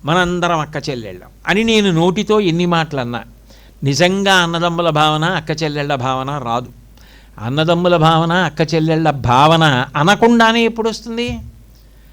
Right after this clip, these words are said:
ఒక తల్లి, ఒక తండ్రి కడుపున పుట్టిన వాళ్ళం అయితే,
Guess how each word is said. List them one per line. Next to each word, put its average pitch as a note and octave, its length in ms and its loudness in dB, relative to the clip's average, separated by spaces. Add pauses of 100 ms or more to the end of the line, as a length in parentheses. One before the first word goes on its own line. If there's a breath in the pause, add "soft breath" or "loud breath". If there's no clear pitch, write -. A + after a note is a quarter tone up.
(320 soft breath)
ఒక B2+ 200 -6
తల్లి, F#3+ 440 -2
ఒక F#3+ 180 -4
తండ్రి F#3+ 520 -4
కడుపున F3 340 0
పుట్టిన G3+ 440 -4
వాళ్ళం G#3 320 0
అయితే, D3 680 -4